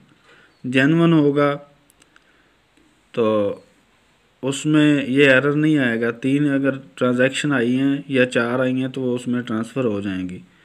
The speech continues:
या अगर किसी का कोई फॉल्ट आ रहा है, उसका जेन्युइन अकाउंट है, तो उसे अकाउंट को वेरीफाई करवाए, एचबीएल कनेक्ट के रिटेलर के पास जाए, उसे कहना कि हमारा अकाउंट जो है, उसे वेरीफाइड कर दें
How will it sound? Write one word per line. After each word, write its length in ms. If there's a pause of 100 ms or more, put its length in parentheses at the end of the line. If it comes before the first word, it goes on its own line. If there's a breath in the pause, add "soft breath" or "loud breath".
(1400 soft breath)
या 240
अगर 300
किसी 320
का 120
कोई 180
फॉल्ट 360
आ 160
रहा 120
है, 60
उसका 220
जेन्युइन 400
अकाउंट 420
है, 80
तो 240
उसे 200
अकाउंट 480
को 140
वेरीफाई 480
करवाए, 380 (920)
एचबीएल 360
कनेक्ट 320
के 140
रिटेलर 420
के 120
पास 360
जाए, 160
उसे 200
कहना 400 (640 loud breath)
कि 60
हमारा 500
अकाउंट 340
जो 180
है, 220
उसे 280
वेरीफाइड 560
कर 140
दें 260